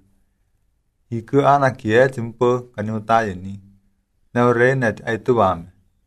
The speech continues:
Iku ukaratsi puhuku meta iku punu aya. Eritseu menutani eritu.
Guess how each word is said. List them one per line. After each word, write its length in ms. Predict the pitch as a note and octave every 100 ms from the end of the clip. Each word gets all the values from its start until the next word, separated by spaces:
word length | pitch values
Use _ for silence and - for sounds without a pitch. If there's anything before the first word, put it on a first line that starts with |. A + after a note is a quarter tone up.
| _ _ _ _
Iku 260 | D3 F3 C3
ukaratsi 600 | A#2+ A2+ A#2 B2+ C3 C3+
puhuku 800 | C3+ - F#2+ B2 E3 - G2+ F#2+ - _ _ _ -
meta 580 | G#2+ G2 A#2+ A#2+ B2 B2 _ _ _ _ _
iku 480 | B2 C#3 B2 G#2 G2+ _ _ _
punu 320 | G#2 G2+ G#2
aya. 360 | A#2+ C3+ F#2+ F#2+ _ _ _ _ _ _ _ _ _ _
Eritseu 640 | A2 G#2+ G#2 B2 B2 B2+ - _ -
menutani 520 | A#2 A#2+ G#2+ F#2+ F#2
eritu. 380 | F2+ G2 -